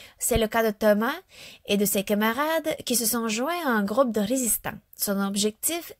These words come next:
est d'atteindre la dernière ville où il pourra trouver toutes les réponses à ses questions. Ses ennemis ne l'entendent pas ainsi, faisant l'impossible pour le récupérer mort ou vif.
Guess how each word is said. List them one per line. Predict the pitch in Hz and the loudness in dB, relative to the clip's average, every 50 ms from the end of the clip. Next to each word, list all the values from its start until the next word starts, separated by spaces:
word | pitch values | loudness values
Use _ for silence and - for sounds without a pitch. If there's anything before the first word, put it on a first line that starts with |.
| _ _ - | _ _ -2
est | 233 226 | -2 0
d'atteindre | 208 214 202 196 - 254 262 269 262 262 247 240 | 2 2 0 2 2 2 2 2 2 0 0 0
la | 220 208 196 | 0 0 0
dernière | 190 208 202 196 208 202 196 196 190 | 0 -2 0 0 0 0 0 0 2
ville | 196 262 320 349 339 330 - - - - - - | 4 4 4 4 0 -6 -10 -18 -20 -16 -4 2
où | 240 247 | 4 4
il | 240 220 | 4 4
pourra | 220 - 240 226 226 220 | 2 0 0 2 2 2
trouver | 220 220 214 214 220 214 214 214 _ _ - | 0 0 -2 0 0 -2 -2 -6 _ _ 0
toutes | - 392 381 _ - - - | 0 0 0 _ -4 -2 2
les | 285 277 277 | 6 6 8
réponses | 262 269 262 - 269 254 269 262 269 - - | 8 8 6 6 4 2 2 2 -2 -2 -2
à | 214 | -2
ses | - 208 | -2 -2
questions. | 196 - 175 175 - - - 165 - - _ _ _ - - - - - | -4 0 4 4 4 4 4 -2 -4 -6 _ _ _ -20 -20 -20 -18 -14
Ses | - - 214 214 196 220 | -6 -2 0 2 4 4
ennemis | 208 202 202 214 254 277 269 | 4 4 2 2 0 0 0
ne | 247 208 202 208 | 0 0 2 2
l'entendent | 208 208 202 202 208 220 220 214 214 - | 2 2 2 2 2 0 0 0 0 0
pas | - 233 226 233 - - | 2 2 2 2 2 0
ainsi, | 233 233 233 233 - - - 339 392 427 - - - - - - - - - - | 0 0 0 -2 -2 -2 -2 -2 -2 -2 -4 -8 -20 -20 -20 -20 -20 -20 -14 -4
faisant | - 233 226 220 233 247 247 | 2 4 4 6 6 6 4
l'impossible | 247 247 262 277 294 - 330 277 - 349 320 320 _ _ - | 6 4 4 2 4 2 2 2 2 -2 -6 -6 _ _ -2
pour | - 294 285 | 0 6 8
le | 285 262 | 8 8
récupérer | 262 240 226 233 - 254 247 254 254 | 8 8 2 2 2 4 4 4 4
mort | 240 269 277 285 285 277 - - - | 2 2 2 2 2 0 -4 -6 -2
ou | - 220 | -2 -2
vif. | 190 - - - - - - - | 0 -2 -4 -8 -10 -16 -18 -20